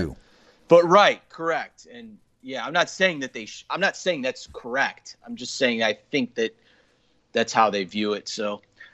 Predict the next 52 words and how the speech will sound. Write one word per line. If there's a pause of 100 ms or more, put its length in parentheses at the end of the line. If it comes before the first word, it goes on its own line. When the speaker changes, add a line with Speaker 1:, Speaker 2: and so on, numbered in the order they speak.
(120)
Speaker 2:
um,
I'm
with
you
though.
I
mean,
he's
pitching
great.
You
could
get
a
haul. (160)
There's
a
lot
of
teams
that
could
use
German
Marquez,
and (440)
my
God,
for
his
fantasy
value,
I've
got
him
in
a
couple
dynasty
leagues,
and (240)
God,
I'd
love
it. (180)
I'd
love
to
see
that
guy
moved.